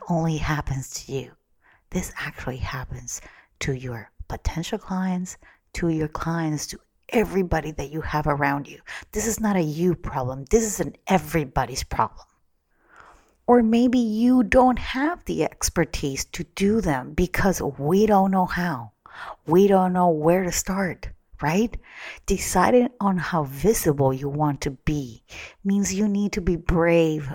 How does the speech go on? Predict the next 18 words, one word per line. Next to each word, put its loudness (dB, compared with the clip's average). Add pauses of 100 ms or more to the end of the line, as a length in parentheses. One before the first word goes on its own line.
(120)
with 0 (260)
your -4
choices. -6 (560)
Everything -4
that -2
is -6
something -4
that's -6
new, -4 (440)
it, -4
it's -2
a -6
leap 0
of 2
faith. -4 (140)
I 0
know 0
that. -2